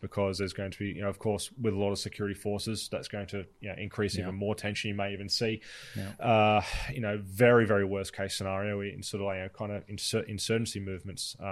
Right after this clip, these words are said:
Speaker 1: uh, emerge. But I'd, I'd say that's a very, <laughs> very extreme and very unlikely scenario at the moment, but, you know, a, a possibility to consider.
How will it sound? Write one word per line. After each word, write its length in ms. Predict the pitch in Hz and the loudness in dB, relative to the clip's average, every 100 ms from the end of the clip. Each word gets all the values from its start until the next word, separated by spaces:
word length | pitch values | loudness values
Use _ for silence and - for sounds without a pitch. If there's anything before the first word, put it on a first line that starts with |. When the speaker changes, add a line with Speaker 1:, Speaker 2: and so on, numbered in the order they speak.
| 95 92 - | -4 -6 -8
Speaker 1:
uh, 140 | 92 - | -10 -8
emerge. 460 | 98 95 92 90 - | -8 -6 -6 -8 -4
But 220 | 98 - - - - - - | -4 -6 -20 -20 -20 -20 -12
I'd, 140 | 104 90 - | -12 -10 -2
I'd 140 | 107 | 2
say 200 | - 131 | 8 10
that's 420 | 107 101 - - - - | 10 6 4 2 -2 -10
a 80 | 110 | -8
very, 320 | 90 110 107 | 2 6 6
<laughs> 140 | 110 - | 6 8
very 180 | - 120 | 10 8
extreme 560 | - - - 107 101 | 6 2 2 0 0
and 140 | 98 95 | -2 -2
very 180 | 98 95 | 0 0
unlikely 400 | 92 92 90 90 | -2 -4 -4 -6
scenario 400 | - 95 92 92 | -2 -2 -2 -4
at 60 | |
the 60 | 95 | -6
moment, 280 | 92 92 82 | -6 -6 -6
but, 180 | 92 - _ _ - | -8 -8 _ _ -8
you 60 | |
know, 160 | 90 92 | -6 -4
a, 220 | - - | -4 -8
a 20 | |
possibility 640 | - 104 - 87 92 92 90 | -4 -2 -2 -4 -6 -6 -8
to 160 | - | -12
consider. 440 | - 87 - 98 | -12 -8 -6 -6